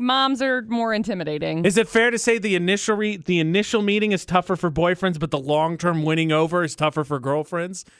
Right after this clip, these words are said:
Speaker 2: Is that where we're at?
Speaker 1: Mm. <laughs> I think it just depends on what, what your significant other has said about you to them.
Speaker 2: <laughs>
Speaker 1: So I think that's where, I think that comes in.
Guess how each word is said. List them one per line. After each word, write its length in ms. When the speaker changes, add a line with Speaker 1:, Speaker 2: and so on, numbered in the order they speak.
Speaker 2:
Is 120
that 200
where 120
we're 180
at? 440
Speaker 1:
Mm. 680
<laughs> 400
I 140
think 240
it 80
just 180
depends 400
on 220
what, 200
what 480
your 160
significant 600
other 340
has 240
said 380
about 400
you 140
to 220
them. 380
Speaker 2:
<laughs> 120
Speaker 1:
So 760
I 160
think 260
that's 340
where, 420
I 120
think 280
that 360
comes 360
in. 460